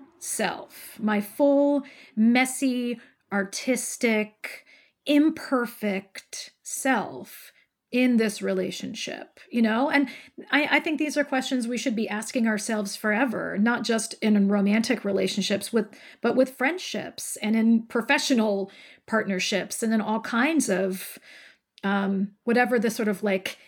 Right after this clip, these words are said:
ecosystem is. Can I show up as myself and be welcomed as that person and accepted and supported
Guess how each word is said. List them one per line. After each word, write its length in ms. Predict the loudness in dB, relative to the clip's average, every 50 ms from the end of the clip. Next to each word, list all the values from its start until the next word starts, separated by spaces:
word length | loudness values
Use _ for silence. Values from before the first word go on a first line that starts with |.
| _ _ 2
ecosystem 880 | 2 4 6 4 4 4 2 2 0 0 0 -2 -4 -2 -2 0 0 0
is. 680 | -2 -2 0 0 0 -2 -2 -4 -8 -8 -10 -12 -12 -14 -20 -20 -20 _ _ _ _ _
Can 280 | -6 -2 0 0 2 2
I 240 | 2 2 2 2 2
show 400 | 0 -2 -2 -2 -2 0 0 0
up 240 | -2 -2 -4 -4 -4
as 200 | -4 -4 0 0
myself 960 | 0 0 0 -2 -2 -2 0 0 2 2 0 0 -4 -6 -8 -8 -12 -16 -16 -4 0
and 260 | 4 4 4 4 4
be 560 | 2 0 2 2 2 2 0 0 -2 -4 -6 _ _ _ _ _ _
welcomed 840 | 0 2 2 4 2 2 0 -2 -6 -6 -6 -8 -10 -10 -10 -12 -10 -6 -2
as 200 | -2 -2 0 0
that 200 | -2 -2 -4 -4
person 440 | -6 -6 -6 -4 -4 -4 -6 -4 -2
and 140 | 0 0
accepted 680 | 0 0 -2 -2 0 0 0 0 -2 -2 -4 -4 -2 -2
and 120 | -2 -2 -2
supported 1000 | -2 -4 -6 -8 -10 -4 0 2 2 2 2 0 -2 -6 -12 -16 -16 -18 -18